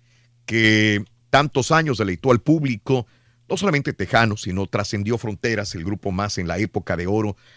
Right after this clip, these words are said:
de la música tejana, pues, eh, deja ya, eh, ahora, em,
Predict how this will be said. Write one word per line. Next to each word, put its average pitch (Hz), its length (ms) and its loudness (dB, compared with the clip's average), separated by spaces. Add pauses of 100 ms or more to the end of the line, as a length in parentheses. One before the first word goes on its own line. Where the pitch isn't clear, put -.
(120)
de 92 140 -6
la 87 100 -4
música 98 440 -4
tejana, 127 520 2 (480)
pues, - 460 -4
eh, 92 400 -4 (440)
deja 104 560 -4 (100)
ya, 95 480 -4
eh, 82 580 -12 (180)
ahora, 95 460 -2 (320)
em, 78 580 -12